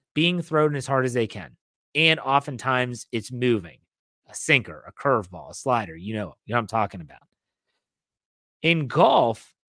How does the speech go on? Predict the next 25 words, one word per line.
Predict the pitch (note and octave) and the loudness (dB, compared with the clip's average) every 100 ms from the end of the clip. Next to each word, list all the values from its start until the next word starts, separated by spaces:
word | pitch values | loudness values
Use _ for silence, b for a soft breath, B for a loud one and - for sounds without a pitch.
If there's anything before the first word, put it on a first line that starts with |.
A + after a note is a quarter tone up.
| - | -6
the | C3 | 0
ball | C#3+ D3+ D3+ | 4 6 6
is | B2+ A2 | 2 -2
circular. | - G3 F3+ D3+ D#3 D3+ D3+ - | -2 0 2 2 2 0 -4 -8
You're | A2+ | -6
hitting | A2+ E3 D#3+ | -2 -2 -2
it | D3 | 0
with | C3+ | -2
a | A2 | -2
flatter | - E3 E3+ E3+ C#3+ | -6 2 4 4 2
surface, | - A#2+ G#2+ G#2+ G2 - _ _ _ _ _ - | 2 -2 0 -4 -6 -10 _ _ _ _ _ 0
and | C#3 C#3+ | 2 4
it's | C3 B2+ - | 2 -2 -2
stationary. | - A#2 A2+ G2 G2+ D#2 A1+ | -6 -2 -2 -2 -10 -12 -10
Whether | F#2+ A2+ | -6 -4
it's | G#2 | -2
on | A#2 | -4
a | G2+ | -6
tee | - A3 A#3 G3+ | -2 0 2 2
or | |
on | F3 | 2
the | |
ground, | D3 C#3+ C3+ C3 | 0 2 2 2
it's | G#2 A#2+ | -2 -8
not | B2 C3+ C#3 C#3 | -2 2 2 0